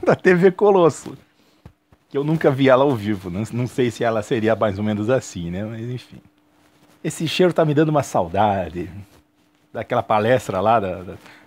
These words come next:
da Mixed Candy. E ela é... a propósito, já está no ar. Atenção para você que está no computador. Já está no ar o vídeo oficial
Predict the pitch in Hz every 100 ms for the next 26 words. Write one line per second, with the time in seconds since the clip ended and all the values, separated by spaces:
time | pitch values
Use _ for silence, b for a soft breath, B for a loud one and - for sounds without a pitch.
0 | _ 117 101 113 127 120 92 - 117 113
1 | 156 226 196 135 110 98 98 - - b
2 | b b b b 110 - 127 - 123 143
3 | 160 190 113 98 151 170 - - 135 170
4 | 120 117 147 135 127 - 151 160 147 131
5 | 113 160 - - 131 165 233 190 143 156
6 | 113 92 123 143 b b b 139 - 156
7 | 147 147 147 131 147 135 135 - 120 139